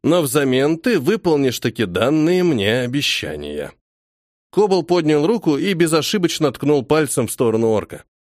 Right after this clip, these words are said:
"Уничтожишь артефакт и разделаешься с Грукром, главным шаманом коблетов.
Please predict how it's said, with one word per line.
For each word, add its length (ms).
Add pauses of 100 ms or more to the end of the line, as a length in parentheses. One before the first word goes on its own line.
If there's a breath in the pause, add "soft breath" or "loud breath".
(540)
"Уничтожишь 960
артефакт 880 (240 soft breath)
и 140
разделаешься 960
с 80
Грукром, 960 (600 soft breath)
главным 680
шаманом 560
коблетов. 680